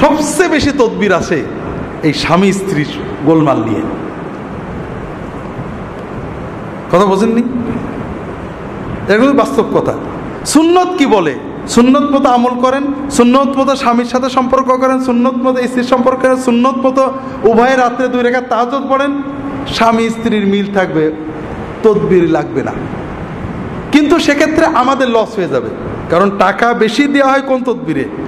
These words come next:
এই স্বামী স্ত্রীর তদবিরে। স্বামী কোটিপতি আসে আমাদের কাছে, আছে দোয়া নিতে, আমরা তাবিজ দিই না তো, দোয়া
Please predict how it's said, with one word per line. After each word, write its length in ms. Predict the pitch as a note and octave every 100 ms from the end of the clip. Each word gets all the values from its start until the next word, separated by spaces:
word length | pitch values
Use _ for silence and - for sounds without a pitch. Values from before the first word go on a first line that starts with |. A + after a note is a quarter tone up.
| - -
এই 60 | C3+
স্বামী 320 | - E3 F3
স্ত্রীর 220 | E3 D3+ C3
তদবিরে। 420 | B2 G#2 G#2 - - - - - - - -
স্বামী 320 | E3+ G3+ G3+
কোটিপতি 600 | G#3 F#3 A3+ G3+ G3+ C#3+
আসে 280 | A3+ A#3+ B3+
আমাদের 260 | A#3+ B3
কাছে, 180 | A#3+ A#3+
আছে 200 | G3+ F#3+
দোয়া 220 | E3 F3
নিতে, 260 | D#3+ C#3+ C#3 - - - - - - - - - - -
আমরা 200 | G3+ A#3+
তাবিজ 300 | A3+ A#3 G#3
দিই 120 | C4+
না 100 | D#4
তো, 120 | D4+
দোয়া 220 | A#3+ A3+